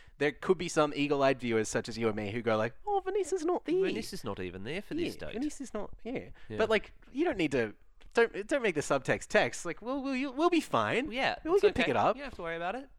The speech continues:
Speaker 2: Sure, she's got some problems.
Speaker 1: Yeah. Um, Zach pulls Lily away first, um, although she refuses him and instead offers to pull him away instead, which I
Speaker 2: Cute.
Speaker 1: think is kinda cute.
Speaker 2: Mm.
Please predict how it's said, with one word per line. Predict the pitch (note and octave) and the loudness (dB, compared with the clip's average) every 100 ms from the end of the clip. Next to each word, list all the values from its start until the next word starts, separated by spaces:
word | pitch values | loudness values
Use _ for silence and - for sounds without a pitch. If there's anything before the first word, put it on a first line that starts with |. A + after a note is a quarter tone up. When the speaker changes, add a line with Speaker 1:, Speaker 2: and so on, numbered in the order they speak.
| - | -20
Speaker 2:
Sure, | - G#3+ | -12 -12
she's | - E3 | -10 -8
got | E3+ | -8
some | - F3+ | -6 -2
problems. | E3+ C#3 G2 - | 0 -2 -6 -2
Speaker 1:
Yeah. | A3 - - - - - - C#3 | 0 0 -4 -18 -20 -20 -4 2
Um, | C#3 C3+ C3+ - | 4 4 2 0
Zach | C#3 F#3+ - | 4 4 4
pulls | F#3+ F#3 - | 4 4 2
Lily | B2+ B2+ C#3+ | 2 4 6
away | C#3 C3 B2 | 6 6 2
first, | - G2+ G2 F#3+ - - - - - | 0 -2 0 -2 -4 -10 -12 -14 -8
um, | A2+ G#2 G#2 G#2+ - | -2 -2 -2 -4 -2
although | B2 A#2+ A#2+ | 2 4 2
she | - D3 | 2 2
refuses | C#3 - G3 G#3 G3+ | 0 0 -2 -2 -2
him | - B2+ G3+ | -2 0 0
and | D3 C3+ | 0 0
instead | B2+ - C3 | 0 0 0
offers | B2 C3 - | 0 -2 -6
to | B2 | -4
pull | B2 A#2 | -2 -4
him | - A3 | -4 -4
away | D#3+ A#2+ G#2+ G2+ | 0 2 2 -2
instead, | G2+ - F#2 G2 D#3 | -4 -4 -2 -2 -4
which | D3+ B2 | -4 -2
I | |
Speaker 2:
Cute. | A2 | -2
Speaker 1:
think | A2 | -2
is | - | -4
kinda | G#2 G2 | -6 -6
cute. | F#2+ D#3 - | -6 -6 -8
Speaker 2:
Mm. | G#2 D#2 | -14 -14